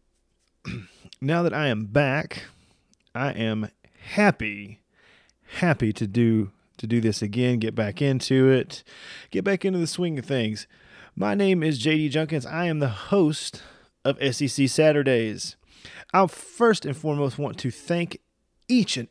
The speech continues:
every one of my listeners out there, uh, every person that's given us a chance. We are gaining a whole lot of subscribers. We are now available on every single platform out there. Um, you know, Apple Podcast and, and, and, um,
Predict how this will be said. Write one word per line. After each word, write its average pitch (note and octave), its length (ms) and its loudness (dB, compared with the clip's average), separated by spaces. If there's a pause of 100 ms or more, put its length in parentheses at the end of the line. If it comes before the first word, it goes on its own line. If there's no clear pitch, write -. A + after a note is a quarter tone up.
every D#3 320 2
one D3 200 0
of C#3 60 -2
my C3+ 140 -2
listeners B2+ 420 -2
out B2+ 220 -4
there, A#2+ 180 -4
uh, A#2 340 -4
every D3 220 -4
person B2+ 260 -2
that's A2 120 -8
given B2 240 -6
us G#2+ 100 -10
a A2+ 40 -10
chance. D#3+ 380 -4 (380)
We F3+ 180 0
are E3 200 2
gaining D#3+ 680 -2
a C3+ 380 -4 (380)
whole F#3 240 2
lot E3+ 100 6
of D3 80 0
subscribers. D#3 580 0
We F3 120 2
are E3 60 2
now D#3 200 -2
available D3 400 0
on B2 220 -2 (160)
every D3 340 0
single D#3 400 0
platform D3+ 720 -6
out D3 240 -4
there. D#3 360 -4 (380)
Um, G2 440 -10
you C3+ 140 -8
know, A2 100 -10 (100)
Apple D3+ 320 -2
Podcast C#3 880 -4
and, G2+ 200 -14
and, G#2 180 -16
and, - 200 -16 (120)
um, - 140 -20